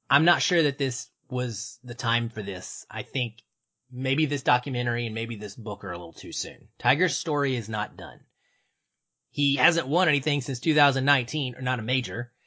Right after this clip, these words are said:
Uh, he's still struggling with injuries, and we don't know what's gonna happen and where his story is gonna go. And I feel like this is a story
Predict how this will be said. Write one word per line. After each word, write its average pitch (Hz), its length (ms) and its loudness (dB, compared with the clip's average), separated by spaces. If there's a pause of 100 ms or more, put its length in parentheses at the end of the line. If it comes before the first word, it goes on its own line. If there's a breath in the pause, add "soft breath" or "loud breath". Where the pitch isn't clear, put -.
(140)
Uh, 110 140 -2
he's 131 180 0
still 175 160 2
struggling 175 420 4
with 156 120 2
injuries, 123 640 0 (480)
and 139 560 4 (540)
we 123 200 2
don't 170 140 2
know 135 320 2 (160)
what's 127 460 -4
gonna 127 160 0
happen 113 460 -2
and 120 180 -8
where 123 180 -2
his 120 160 -2
story 120 260 -4
is 104 120 -10
gonna 101 180 -6
go. 101 340 -2
And 117 120 -4
I 117 100 0
feel 143 240 -2
like 127 220 0
this 135 300 -2
is 139 120 -2
a 127 80 -4
story 117 560 -4